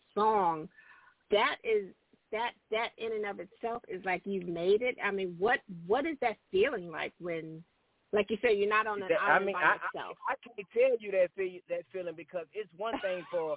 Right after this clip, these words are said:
Speaker 1: <laughs>
Speaker 2: for you to drill it in your friend's head, for your friends here and come
Speaker 1: Uh-huh.
Speaker 2: to the show and they recite your words. But if you from, like, I'm from Augusta,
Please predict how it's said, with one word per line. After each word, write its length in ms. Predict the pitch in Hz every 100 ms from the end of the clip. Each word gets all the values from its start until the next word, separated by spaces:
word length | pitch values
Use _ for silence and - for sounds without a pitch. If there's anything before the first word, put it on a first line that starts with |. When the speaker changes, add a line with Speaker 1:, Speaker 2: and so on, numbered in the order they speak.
| -
Speaker 1:
<laughs> 300 | 294 _ -
Speaker 2:
for 120 | 170
you 160 | 170 185
to 120 | 151
drill 260 | 127 180
it 100 | 175
in 140 | 160 160
your 140 | 165 147
friend's 360 | 190 202 180 156
head, 340 | 165 151 143 - _ _ _ _ _
for 100 | 175
your 180 | 156 156 -
friends 320 | 196 190 165
here 140 | 156 156
and 140 | 143
come 200 | 147 151
Speaker 1:
Uh-huh. 60 | -
Speaker 2:
to 80 | 156
the 100 | 135 -
show 260 | 156 147 - _ -
and 140 | 120
they 160 | 160 190
recite 420 | 151 131 135 127
your 80 | 139
words. 440 | 123 131 127 120 117
But 260 | 135 131 113 _ _
if 220 | 120 113
you 180 | 143 180 151
from, 280 | 165 147
like, 180 | 143 143 143
I'm 120 | 170
from 200 | 170 147
Augusta, 400 | 127 143 143